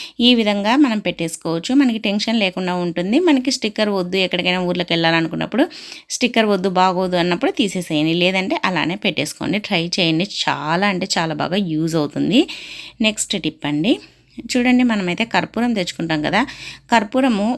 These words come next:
ఒక్కొక్కసారి మనం ఎక్కువ రోజులు వాడకుండా పెట్టేసుకున్నామంటే, ఏ, అది కరిగిపోతూ ఉంటుంది. లేదంటే మనం ఎక్కువ కర్పూరం తెచ్చుకున్నప్పుడు కూడా అది చిన్నగా మెల్ట్ అయిపోతూ ఉంటుందన్నమాట.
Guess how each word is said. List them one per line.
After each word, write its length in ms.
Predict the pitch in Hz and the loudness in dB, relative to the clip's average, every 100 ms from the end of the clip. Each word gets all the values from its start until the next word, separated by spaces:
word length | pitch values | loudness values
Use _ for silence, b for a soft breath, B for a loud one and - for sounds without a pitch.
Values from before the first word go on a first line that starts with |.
| - | -4
ఒక్కొక్కసారి 560 | 208 233 233 214 185 | -6 -4 -4 0 0
మనం 240 | 190 185 185 | 0 -2 -2
ఎక్కువ 300 | 180 170 196 | -2 -2 0
రోజులు 260 | 208 214 214 | 0 0 0
వాడకుండా 480 | 165 160 175 180 175 | 2 2 0 -2 -2
పెట్టేసుకున్నామంటే, 880 | 170 156 175 - 165 160 151 156 277 - B B B - | -4 -2 -4 -2 -2 0 0 2 2 0 B B B -2
ఏ, 80 | 247 240 | 0 0
అది 140 | 220 | -2
కరిగిపోతూ 600 | 233 214 226 262 240 208 202 | -2 0 2 2 2 2 2
ఉంటుంది. 400 | 190 170 170 180 | 0 -2 -2 0
లేదంటే 380 | 202 226 220 | 0 0 0
మనం 220 | 220 208 190 | -2 0 0
ఎక్కువ 280 | 170 - 247 | -2 -4 -2
కర్పూరం 460 | 220 196 202 196 190 | 0 0 -2 -2 -2
తెచ్చుకున్నప్పుడు 560 | 175 - 190 180 165 | -4 -4 -6 -4 -4
కూడా 240 | 165 180 294 339 B B - | 0 2 2 2 B B -2
అది 200 | 220 226 | 0 2
చిన్నగా 540 | 220 226 220 220 220 | 0 0 0 2 2
మెల్ట్ 300 | 214 190 185 | 2 0 2
అయిపోతూ 380 | 196 185 170 170 175 196 | 0 0 -2 0 -2 -2
ఉంటుందన్నమాట. 640 | 185 165 165 160 165 160 | -4 -2 -2 -2 -4 -4